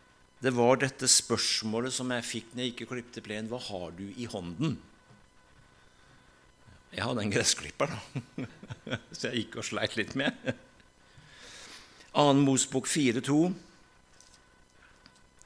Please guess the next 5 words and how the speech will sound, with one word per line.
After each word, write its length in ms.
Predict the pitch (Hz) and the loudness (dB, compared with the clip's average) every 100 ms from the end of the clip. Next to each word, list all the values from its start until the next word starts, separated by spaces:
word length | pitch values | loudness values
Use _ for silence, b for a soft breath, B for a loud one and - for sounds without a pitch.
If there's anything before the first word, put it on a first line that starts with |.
| - - - - - - - - - - - - - B B B B B - | -20 -20 -20 -20 -20 -20 -20 -20 -20 -20 -20 -20 -20 B B B B B -14
Da 380 | 92 131 135 175 | 2 6 8 8
sa 260 | - - 135 147 156 | 6 6 4 2 2
Herren 320 | 139 139 127 | 2 2 0
til 220 | 127 117 | 0 2
ham 220 | 139 180 | 0 -2